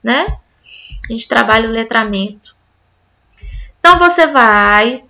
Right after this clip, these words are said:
pesquisar com a criança embalagens com U. Achei esse arquivo no Pinterest. Mostra que, olha, existem quatro traçados da letra U. Olha que legal, esse é o traçado bastão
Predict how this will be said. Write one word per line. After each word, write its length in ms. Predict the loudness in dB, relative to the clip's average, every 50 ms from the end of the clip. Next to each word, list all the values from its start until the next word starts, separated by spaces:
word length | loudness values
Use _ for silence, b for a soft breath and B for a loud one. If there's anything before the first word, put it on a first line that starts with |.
| _ _
pesquisar 880 | 4 4 4 4 0 -4 -6 -6 -2 0 2 4 6 6 4 4 2
com 80 | 0 -6
a 60 | -6
criança 680 | -4 -6 -4 -4 -4 -4 -4 -4 -4 -6 -6 -6 -4
embalagens 720 | -4 -4 0 2 2 4 4 4 4 4 4 2 0 -4 -6
com 140 | -6 -8 -6
U. 320 | -4 -4 -4 -4 -6 -8 B B B B B B _
Achei 560 | -2 0 2 2 2 2 2 4 4 6 4
esse 160 | 4 2 2 0
arquivo 380 | 0 0 0 -4 -6 -6 -6
no 80 | -6 -6
Pinterest. 720 | -6 -4 -2 0 0 2 2 4 4 4 2 0 -2 -2
Mostra 480 | 0 0 2 2 2 2 0 -2 -4 -4
que, 140 | -2 0 2
olha, 500 | 4 6 6 6 6 4 2 0 -4 B B B B B B 2
existem 480 | 2 2 2 -2 -4 -4 -6 -6 -6
quatro 540 | -2 2 4 6 6 6 4 2 0 -4 -4
traçados 560 | 0 0 0 0 2 2 2 2 2 2 0 0
da 100 | 0 2
letra 400 | 2 2 0 0 0 0 0 0 0
U. 500 | 0 -2 -2 -4 -4 -4 -4 -6 -8 -10 b b b b b b b 2
Olha 280 | 4 4 6 4 2
que 100 | 0 0
legal, 560 | 0 2 2 2 4 4 6 6 6 6 4 4
esse 240 | 4 2 2 0
é 60 | -2 -2
o 80 | 0
traçado 520 | 0 0 0 0 0 2 2 2 2 2 2
bastão 640 | 0 0 0 0 -2 -4 -2 -2 -2 -2 -4 -10